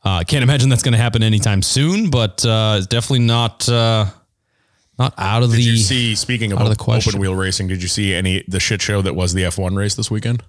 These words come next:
Speaker 1: No, I did not.
Speaker 2: So I didn't watch it. I just watched the highlights. And again, I'm going purely off of a hungover memory 'cause I watched them, like, Sunday morning.
Speaker 1: Mm-hmm.
Speaker 2: Um, it was,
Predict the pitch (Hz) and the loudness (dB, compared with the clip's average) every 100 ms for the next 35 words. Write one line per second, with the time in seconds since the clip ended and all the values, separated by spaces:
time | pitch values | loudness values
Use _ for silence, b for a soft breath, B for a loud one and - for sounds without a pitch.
0 | - 156 165 139 147 147 123 - - _ | -2 2 2 2 2 2 2 -2 -14 _
1 | - 131 139 127 113 107 107 101 101 107 | -2 0 0 0 0 -2 -2 -2 -2 -2
2 | 98 101 101 98 95 92 90 87 90 90 | -2 -2 -2 0 -2 -2 -4 -2 -2 -2
3 | 90 85 - 104 98 95 87 90 85 98 | -2 -2 -2 2 2 2 2 0 0 0
4 | 98 90 90 110 131 120 113 92 92 82 | 2 0 0 0 0 -2 -4 -4 -2 0
5 | 110 - 113 98 - 120 98 90 104 117 | 0 0 -2 -2 -2 -2 -2 0 2 2
6 | 110 107 - 113 104 110 131 - _ _ | 0 -4 0 4 6 4 2 -4 _ _
7 | 101 98 92 90 87 85 - _ _ _ | -4 -2 0 -2 -4 -8 -12 _ _ _
8 | _ _ _ _ 113 101 - | _ _ _ _ -2 -2 -2